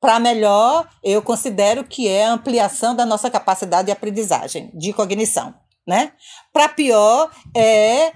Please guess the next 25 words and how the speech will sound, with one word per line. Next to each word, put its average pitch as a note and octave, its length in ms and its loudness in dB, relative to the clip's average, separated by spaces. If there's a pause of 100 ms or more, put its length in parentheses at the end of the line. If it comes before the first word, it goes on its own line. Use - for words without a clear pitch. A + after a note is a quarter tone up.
(140)
a G3+ 120 2
forma C4 600 0
instrumentalizada A#3 1300 -2
que A#3+ 240 -4
essa G3+ 240 0
nossa F3+ 380 -4
capacidade E3 640 -4
de E3 80 -4
aprendizagem A3+ 760 -2
tem B3 260 0
sido A3 520 -4 (240)
direcionada G#3 1120 -2 (240)
no A3+ 140 2
tal F3+ 400 2
não A#3+ 200 2
olhe F#3+ 280 2
pra A#3 180 0
cima, G#3 600 -6
nas G#3 280 2
imposições, G#3 1000 -4 (180)
né, G#3 240 0 (200)
diretas F#3 720 2
ou, F#3+ 600 2
né, G3+ 240 0
indiretas, F#3+ 720 -4